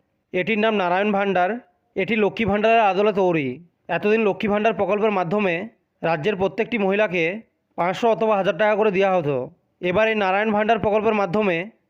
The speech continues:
প্রত্যেকটি মহিলাকে দু হাজার টাকা করে দেওয়া হবে। তবে শোনা যাচ্ছে এই প্রকল্পের মাধ্যমে পুরুষরাও টাকা পেয়ে যেতে পারেন। নতুন করে এই প্রকল্পের মাধ্যমে রাজ্যবাসীদের প্রত্যেক ব্যাংক অ্যাকাউন্টে দু হাজার টাকা করে দেওয়া হবে।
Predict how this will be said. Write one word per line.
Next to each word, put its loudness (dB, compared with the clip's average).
প্রত্যেকটি -2
মহিলাকে 2
দু 0
হাজার 2
টাকা 2
করে 2
দেওয়া 0
হবে। 0
তবে 2
শোনা 0
যাচ্ছে 0
এই 2
প্রকল্পের 0
মাধ্যমে 0
পুরুষরাও 2
টাকা 0
পেয়ে 2
যেতে 0
পারেন। 0
নতুন 0
করে 2
এই 0
প্রকল্পের 2
মাধ্যমে 0
রাজ্যবাসীদের 2
প্রত্যেক 0
ব্যাংক 4
অ্যাকাউন্টে 4
দু 2
হাজার 4
টাকা 6
করে 4
দেওয়া 4
হবে। 2